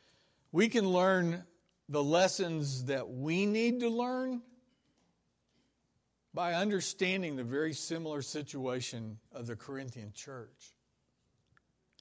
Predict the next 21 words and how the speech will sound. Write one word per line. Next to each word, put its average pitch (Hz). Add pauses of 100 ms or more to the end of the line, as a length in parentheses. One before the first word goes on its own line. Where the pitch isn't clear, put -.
(540)
So -
how 208
does 214
the 196
Apostle 180
Paul 135
approach 180
these 135
people? - (4000)
It's 127
obvious 185 (320)
by 147
their 165
behavior 202
that 139
they 170
have 170
some 143
huge 190
blind 160
spots -